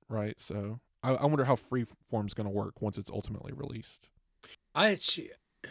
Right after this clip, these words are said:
Speaker 2: I know, y-, um, I don't actually know anybody else then, uh, 'cause I thought you would be on the beta cycle, but I now know nobody is on the beta cycle for it. I can't use the collaboration tool to see what it's like, but also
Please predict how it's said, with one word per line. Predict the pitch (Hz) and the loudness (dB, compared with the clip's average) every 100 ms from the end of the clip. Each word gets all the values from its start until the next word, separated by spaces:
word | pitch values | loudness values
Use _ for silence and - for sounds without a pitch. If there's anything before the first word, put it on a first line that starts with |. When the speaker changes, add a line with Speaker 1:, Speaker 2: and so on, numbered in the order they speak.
| - _ _ _ | -18 _ _ _
Speaker 2:
I | 135 143 | -2 2
know, | 160 | 4
y-, | 175 160 | 6 4
um, | 135 135 123 123 113 | 6 8 8 6 0
I | 107 127 | 0 0
don't | 123 156 127 | 4 2 4
actually | - | 2
know | 120 | 2
anybody | 110 113 | 4 4
else | 113 - - | 4 4 4
then, | 104 90 95 - | 2 2 -2 -2
uh, | 98 92 | 0 0
'cause | - | -2
I | 95 | -4
thought | 117 | -4
you | 92 113 | 0 0
would | 98 | 2
be | 104 | 0
on | |
the | 87 | 2
beta | 98 - | 2 2
cycle, | 92 104 | 0 -2
but | - 98 - 110 98 | -2 -4 -4 -12 -6
I | 107 107 | -2 4
now | 131 117 | 6 6
know | 101 | 4
nobody | 110 160 147 107 87 | 4 4 4 2 0
is | 95 | -2
on | |
the | 82 | -6
beta | 87 - | -6 -6
cycle | 92 87 92 | -6 -6 -4
for | 110 110 | -4 -4
it. | - - - | -6 -12 -2
I | 110 | 0
can't | 127 151 131 104 | 2 4 4 4
use | 135 123 | 0 0
the | 113 | -2
collaboration | - 107 95 92 90 - 92 85 | -2 -2 0 -2 -2 -2 -2 -2
tool | 101 82 | -4 -6
to | - | -2
see | - 104 | 0 0
what | |
it's | 73 | -2
like, | 98 92 - _ _ | -4 -6 -8 _ _
but | 127 131 | 2 2
also | 156 - 127 117 110 | 2 2 4 4 2